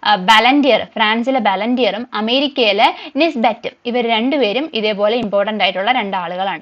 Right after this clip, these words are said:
പിന്നെ കുറേ പേരുണ്ട്, മൂർ ഉണ്ട്, ടില്ലി ഉണ്ട്, ഹേബർമാസ് ഉണ്ട്. ഇവരൊക്കെ എന്താണ്, കം-, കണ്ടംപററി സോഷ്യോളജിസ്റ്റുകളാണ്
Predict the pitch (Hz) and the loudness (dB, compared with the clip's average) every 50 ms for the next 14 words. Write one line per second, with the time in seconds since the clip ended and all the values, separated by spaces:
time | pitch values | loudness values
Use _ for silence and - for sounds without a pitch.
0 | - _ - 262 262 294 294 285 269 277 294 330 320 330 302 262 240 214 196 190 | -10 _ -6 -4 -4 -2 -2 -2 0 0 0 0 0 0 0 0 0 -2 -4 -6
1 | 190 - - - 277 - - 220 233 247 247 240 233 220 202 196 185 196 196 190 | -8 -10 -12 -20 -16 -10 -6 -2 0 2 2 2 2 2 0 -2 -4 -4 -4 -4
2 | - 233 220 226 233 240 226 208 196 190 190 185 190 185 180 - - - - - | -4 -6 -4 -2 0 0 0 0 -2 -4 -2 0 0 0 -2 -4 -12 -16 -6 0
3 | 233 233 220 220 247 240 247 247 240 247 214 208 185 180 175 180 - 233 247 262 | 2 2 2 2 2 2 2 2 2 0 -2 -4 -6 -6 -6 -6 -4 -2 -2 0
4 | 269 254 269 247 233 226 214 208 208 - 226 214 220 233 233 226 - - 262 254 | 0 0 -2 -2 -2 -2 -4 -6 -4 -4 -4 -2 -2 -4 -6 -8 -6 -4 -2 -2
5 | 247 262 262 254 277 277 277 302 320 311 294 254 240 - - 226 220 220 214 226 | 0 0 0 2 2 2 2 2 0 0 -2 -2 -2 -2 0 0 0 0 -2 -6
6 | 226 - 254 247 226 208 190 196 233 294 359 | -4 -2 0 0 0 0 -2 -2 -4 -4 -6